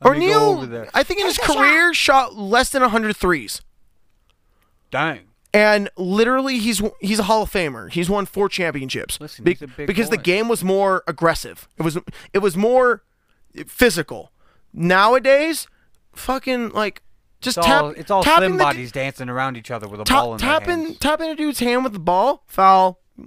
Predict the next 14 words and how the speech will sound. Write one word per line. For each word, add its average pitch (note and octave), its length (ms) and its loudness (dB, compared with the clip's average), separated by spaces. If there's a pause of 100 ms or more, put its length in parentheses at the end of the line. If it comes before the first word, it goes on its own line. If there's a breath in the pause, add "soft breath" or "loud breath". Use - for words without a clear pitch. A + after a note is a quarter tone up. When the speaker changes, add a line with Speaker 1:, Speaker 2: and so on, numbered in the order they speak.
(180)
Speaker 2:
go F#3 200 -2
to F#3 40 -2
the F3+ 60 -2
line. D3 380 -2 (1400)
No, B3+ 100 6
I, A#3+ 280 -2 (380 soft breath)
I B3+ 80 4
Speaker 1:
Can't C#4+ 60 0
Speaker 2:
don't D#4+ 140 0
Speaker 1:
you D4+ 60 -6
steal E3+ 280 -6
the E3 100 -4
ball, C3 260 -4
though? G3+ 240 -12